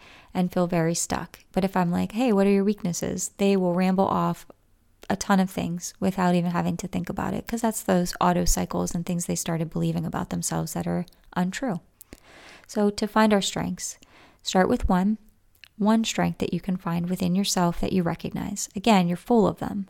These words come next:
but just find one that first you're able to accept and recognize. So maybe, for example,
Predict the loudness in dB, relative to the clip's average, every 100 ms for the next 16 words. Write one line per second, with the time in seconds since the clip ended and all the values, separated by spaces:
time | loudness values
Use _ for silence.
0 | _ -20 -20 -20 _ -4 -2 -2 2 4
1 | 4 4 4 2 0 0 0 -2 -8 -14
2 | _ _ _ _ _ 0 2 2 2 0
3 | 0 -2 -2 -2 -6 -4 -4 -4 -6 -6
4 | -6 -6 -8 -10 -14 _ -20 -20 -20 -20
5 | -20 _ 0 4 8 8 6 4 4 2
6 | 2 0 0 0 2 2 2 0